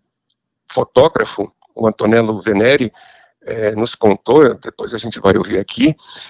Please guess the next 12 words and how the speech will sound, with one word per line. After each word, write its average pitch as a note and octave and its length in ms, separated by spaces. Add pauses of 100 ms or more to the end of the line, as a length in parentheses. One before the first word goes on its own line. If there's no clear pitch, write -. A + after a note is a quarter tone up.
(220)
é, A2 720
que, A#2 1200
que - 140
ele C3+ 120
percorreu C3 520
esse C3 160
trajeto, A#2+ 640
né, C3 140
com - 100
as - 80
famílias G#2+ 520
venezuelanas, G#2 960